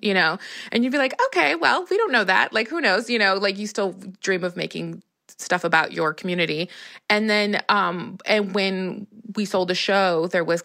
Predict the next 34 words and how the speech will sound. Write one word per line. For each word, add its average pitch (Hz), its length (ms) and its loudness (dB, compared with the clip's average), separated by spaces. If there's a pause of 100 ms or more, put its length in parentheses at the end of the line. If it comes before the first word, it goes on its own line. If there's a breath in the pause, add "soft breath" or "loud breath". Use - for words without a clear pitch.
I - 40 -4
think, 180 200 -8
a 180 60 0
little 170 240 -2
bit 170 140 0
of, 160 160 -2
like, - 380 -2 (760 soft breath)
a 208 60 4
worry 180 580 2
that - 300 -2
there 180 140 2
wouldn't 165 240 -2
be 175 120 -2
enough 165 380 -2
people, 147 580 0
Native 175 320 -2
people, 156 460 -2
writing 160 480 0
or, 160 200 0
or - 420 0
acting. 220 280 2
And 175 140 -2
we 202 80 0
just 208 220 -4
did 190 120 0
not 196 360 0
find 208 240 2
that 202 100 0
to 196 60 -12
be 196 80 0
the 214 60 -2
<laughs> - 20 -6
case. - 420 -2
Like, 226 240 -2